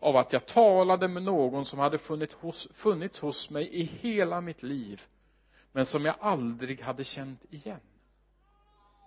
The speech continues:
Liksom Carol började jag tala med den levande guden. Jag talade om för honom att jag var en syndare. Men de enda ord jag kunde hö-, säga högt var: "Åh Gud,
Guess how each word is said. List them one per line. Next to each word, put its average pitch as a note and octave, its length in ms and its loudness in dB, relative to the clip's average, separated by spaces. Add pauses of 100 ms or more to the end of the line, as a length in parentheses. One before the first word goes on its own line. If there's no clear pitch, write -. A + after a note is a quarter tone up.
(800)
Liksom D#3 360 -6
Carol E3+ 500 0
började E3 380 4
jag E3+ 140 2
tala C#3+ 400 4
med E3 140 -2
den E3 160 -2
levande C3+ 460 -2
guden. B2 420 -8 (680)
Jag D3+ 160 4
talade G3+ 320 8
om A3 240 6
för A3+ 160 0
honom G3+ 280 2
att F3 140 2
jag B2 140 4
var B2+ 100 4
en C3+ 100 0
syndare. F3+ 680 -6 (840)
Men C3+ 120 4
de E3+ 100 6
enda A3 300 8
ord G3+ 260 8
jag F3+ 100 6
kunde F3 260 2
hö-, E3 240 2 (260)
säga F3 440 4
högt D#3+ 380 2
var: C3 260 8 (400)
"Åh F3+ 160 2
Gud, - 520 -6